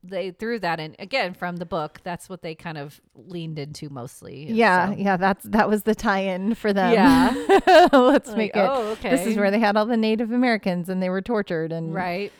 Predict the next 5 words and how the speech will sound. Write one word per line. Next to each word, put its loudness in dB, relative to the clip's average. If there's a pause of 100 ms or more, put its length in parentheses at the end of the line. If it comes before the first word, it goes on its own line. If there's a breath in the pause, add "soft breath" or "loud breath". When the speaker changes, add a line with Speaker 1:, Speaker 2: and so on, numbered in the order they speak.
(200 soft breath)
Speaker 2:
Yeah. -6
Mm, -4
Speaker 1:
No. -8
Speaker 2:
no. -8
Speaker 1:
No. -14